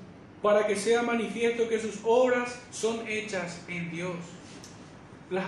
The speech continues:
obras de estos hombres, así como el Señor les dice a, a las ovejas de su prado, le dice: "Por cuanto hiciste esto a algo más pequeño", ellos sabían que lo habían hecho en Dios, en el poder de Dios.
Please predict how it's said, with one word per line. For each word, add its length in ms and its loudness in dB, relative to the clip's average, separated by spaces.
obras 400 6
de 100 -2
estos 220 -4
hombres, 340 -4
así 300 0
como 240 -2
el 80 0
Señor 480 0
les 220 4
dice 400 2
a, 440 0
a 60 2
las 200 -2
ovejas 440 4
de 100 2
su 140 -4
prado, 420 4
le 160 -2
dice: 360 -4
"Por 260 -2
cuanto 340 2
hiciste 720 -2
esto 180 0
a 100 2
algo 180 2
más 180 0
pequeño", 580 -2
ellos 420 4
sabían 720 2
que 180 2
lo 120 4
habían 400 0
hecho 480 0
en 220 -2
Dios, 380 2
en 160 -2
el 120 2
poder 480 2
de 120 0
Dios. 220 -4